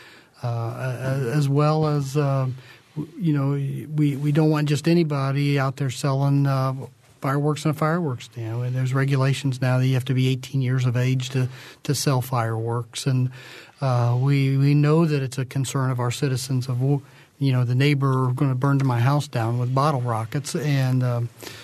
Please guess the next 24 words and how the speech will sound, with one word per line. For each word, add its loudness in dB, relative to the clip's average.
uh, -4
setting -2
off 0
fireworks 0
at -2
three 0
o'clock -6
in -12
the -6
morning. -2
And 0
we 2
actually -2
have 0
regulations -2
of -4
when 2
and, -2
uh, -4
where 2
those -2
fireworks -6
can -2
be. -2